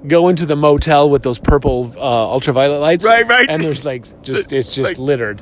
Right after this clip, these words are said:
Speaker 2: like, it's like, it's like it's a room
Speaker 1: Yeah.
Speaker 2: of jizz,
Speaker 1: Yeah,
Speaker 2: basically.
Speaker 1: but it's, like, alive.
Speaker 2: Yeah. It's inhuman, right?
Speaker 1: Oh my God! So is anything happening with this guy now? Are you guys like
Speaker 2: No, this is, uh, I think it was, like, a cultural thing.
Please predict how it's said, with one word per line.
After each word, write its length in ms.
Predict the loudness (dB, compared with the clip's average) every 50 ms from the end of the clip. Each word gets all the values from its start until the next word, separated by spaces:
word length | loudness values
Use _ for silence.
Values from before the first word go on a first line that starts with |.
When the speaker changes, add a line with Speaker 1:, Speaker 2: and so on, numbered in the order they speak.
| -10 -6
Speaker 2:
like, 140 | -4 -4 -4
it's 220 | -4 -6 -8 -8
like, 160 | -8 -8 -8
it's 160 | -10 -10 -8
like 180 | -8 -8 -6 -6
it's 180 | -10 -8 -8 -8
a 60 | -8 -8
room 520 | -8 -10 -10 -8 -6 -4 -4 0 2 4
Speaker 1:
Yeah. 160 | 4 4 4
Speaker 2:
of 60 | 0
jizz, 460 | -2 0 2 4 4 4 2 0 -2 -2
Speaker 1:
Yeah, 40 |
Speaker 2:
basically. 380 | -2 -2 0 0 -2 -2 -2 -2
Speaker 1:
but 60 | -4 -4
it's, 180 | -6 -8 -4
like, 200 | -2 -2 0 0
alive. 680 | 0 0 2 2 2 2 2 0 -4 -8 -12 -16 -18 -20 -20 -20 -16 -6 -4
Speaker 2:
Yeah. 200 | -2 -2 -2 -4 -8 -18 -20 -20 -20 -20 -20 -20 -20 -12
It's 100 | -6 -4
inhuman, 580 | -2 -2 2 4 4 4 4 4 0 -2 -6 -6
right? 180 | -8 -6 -4 -4
Speaker 1:
Oh 240 | -2 -2 -2 -2
my 180 | -4 -6 -8 -8
God! 420 | -6 -4 -2 0 0 0 -2 -2 -4
So 460 | -2 2 4 6 6 4 2 0 -4 -14 -20 -20 -20 -20 -12 -4
is 180 | 0 0 0 0
anything 380 | 0 -4 -4 -6 -4 -4 -4 -4
happening 460 | -2 -2 -2 -2 -2 -4 -6 -6 -4 -6
with 120 | -6 -6
this 160 | -6 -6 -6
guy 240 | -2 -2 -2 -2 -2
now? 140 | -2 -2 -2
Are 80 | 0 0
you 140 | 0 2 2
guys 240 | 2 2 0 0 0
like 100 | 2 2
Speaker 2:
No, 300 | 4 4 4 4 2 2
this 240 | 0 -2 -4 -4
is, 180 | -4 -4 -4 -6 -6 -6
uh, 140 | -4 -4 -4 -4
I 120 | -6 -6 -6
think 200 | -6 -8 -8 -8
it 80 | -8
was, 200 | -8 -8 -8 -4
like, 240 | -4 -4 -4 -6 -10 -12
a 460 | -10 -8 -6 -6 -6 -6 -6 -8 -10 -12 -16
cultural 560 | -10 -4 -4 -2 -2 -2 -4 -2 -2 -2 -2
thing. 380 | -4 -4 -6 -4 -4 -6 -8